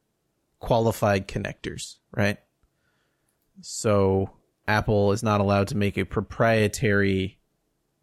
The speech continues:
phone jack for something that can be easily accomplished by U S B C.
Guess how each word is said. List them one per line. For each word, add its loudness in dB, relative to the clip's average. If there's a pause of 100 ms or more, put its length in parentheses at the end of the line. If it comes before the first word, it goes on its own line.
phone 0
jack -2
for 0
something -4
that -4
can -4
be -4
easily -4
accomplished -4
by 0
U -2
S -4
B -8
C. -14